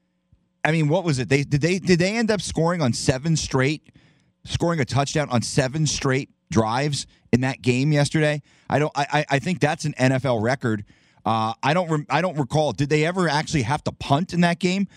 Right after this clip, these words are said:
Like, I think that was something that they were talking about. They didn't punt in the, in the last game against the Bill or against the Patriots.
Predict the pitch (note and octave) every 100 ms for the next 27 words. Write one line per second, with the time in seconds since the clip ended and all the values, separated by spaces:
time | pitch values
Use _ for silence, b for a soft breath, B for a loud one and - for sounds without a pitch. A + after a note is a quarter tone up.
0 | B B C3 C#3+ B2+ G3+ B3 F3 C3+ A#2
1 | E3+ E3+ C#3+ B2 B2+ A#2 F3 C3+ G#2+ C3+
2 | G3+ - F3 F3+ D#3+ B2+ B2+ B2+ A#2+ D3
3 | D#3+ D#3+ D3 C3+ C3+ - A#2 C#3+ C#3+ C3
4 | B2+ C3+ - - C#3+ D3+ D#3